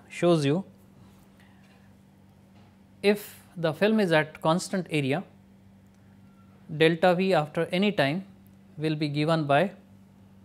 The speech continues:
think they got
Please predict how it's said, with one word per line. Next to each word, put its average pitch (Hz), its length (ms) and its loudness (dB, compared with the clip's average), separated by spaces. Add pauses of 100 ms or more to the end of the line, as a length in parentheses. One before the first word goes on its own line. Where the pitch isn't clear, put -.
(2250)
think 135 220 -6
they 139 120 -2
got 127 260 -4